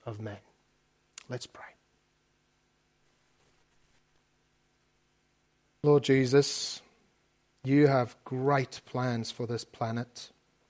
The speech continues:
You have come to preach the good news of the kingdom of God to all people. A-, a-, and not only have you done that, you have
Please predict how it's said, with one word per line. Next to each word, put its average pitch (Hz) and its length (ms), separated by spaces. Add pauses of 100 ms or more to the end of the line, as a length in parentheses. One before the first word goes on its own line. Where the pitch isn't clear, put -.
(540)
You 151 220
have 160 160
come 160 440
to - 180
preach - 800
the 131 100
good 143 500
news 143 560
of 117 80
the 123 100
kingdom 160 480
of 131 160 (120)
God 139 600 (640)
to 143 160
all 156 180
people. 156 600 (400)
A-, 139 40
a-, 139 320
and 143 260
not 165 200
only 160 240
have 135 120
you 127 100
done 143 300
that, 131 200
you 135 180
have 120 160